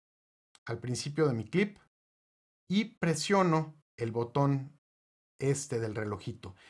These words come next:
En el momento en el que yo presiono el reloj, ¿qué es lo que pasa? Me habilita la opción de crear keyframes o puntos de tiempo en mi línea, en este espacio que tenemos acá. Entonces, vamos a decir que yo quiero arrancar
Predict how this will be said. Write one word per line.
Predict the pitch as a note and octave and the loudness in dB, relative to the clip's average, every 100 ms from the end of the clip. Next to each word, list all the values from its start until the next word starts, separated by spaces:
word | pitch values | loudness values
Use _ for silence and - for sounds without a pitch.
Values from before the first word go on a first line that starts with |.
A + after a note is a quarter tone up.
| - | -14
En | - | -2
el | C#3+ | 4
momento | D#3 G#3+ A#3+ | 4 4 2
en | D4 | -2
el | C4+ | -2
que | |
yo | G#3+ G#3 | 0 0
presiono | G3+ G3+ F3+ | -2 -2 0
el | F3 | 0
reloj, | D3+ D#3 F#3 G#3+ - _ | 0 2 2 0 -2 _
¿qué | D#3+ | -2
es | D#3 | 0
lo | F3 | 0
que | D3 | -2
pasa? | D#3+ F3 F3 | 0 0 0
Me | D3+ | 0
habilita | B2 C3 D3+ D#3 D#3+ D3+ - - - | 0 0 -2 0 0 -2 -4 -18 -2
la | B2+ | 0
opción | D#3 - D3+ D3 | 0 -2 0 2
de | D3 | 0
crear | D3 A#2+ B2+ A#2+ _ | -2 -2 -2 -2 _
keyframes | - D3 D3 A#2 A2 A2 - _ - - | -4 -4 -2 -4 -4 -6 -12 _ -20 -20
o | - B2 | -8 -8
puntos | - D3 D3 D3 C3 A#2 | -4 2 2 2 -2 -2
de | A#2 | -6
tiempo | - C#3 C3 B2+ A#2 A2 - _ _ _ - | -4 0 2 2 0 -4 -6 _ _ _ -6
en | B2+ B2+ B2 | -2 0 0
mi | A#2 | 0
línea, | A#2+ B2+ A2 F#2 - - | 0 0 0 -4 -8 -10
en | A2 | -6
este | A#2 - | -6 -6
espacio | - A2+ A#2 | -6 -8 -6
que | - | -10
tenemos | F#2+ G#2+ A2 A2 | -10 -8 -8 -10
acá. | G2 | -4
Entonces, | C3 D3+ A3+ C4+ C4+ - - - | -2 0 0 0 -4 -14 -20 -6
vamos | G#3+ B3 | -4 0
a | A#3 | -2
decir | A#3+ | -4
que | A#3 | -4
yo | G3+ G#3 | 0 0
quiero | G#3 G3+ G3+ | 2 2 4
arrancar | F3 C#3 B2+ D#3 D#3 E3+ - | 2 -2 -2 2 4 2 -2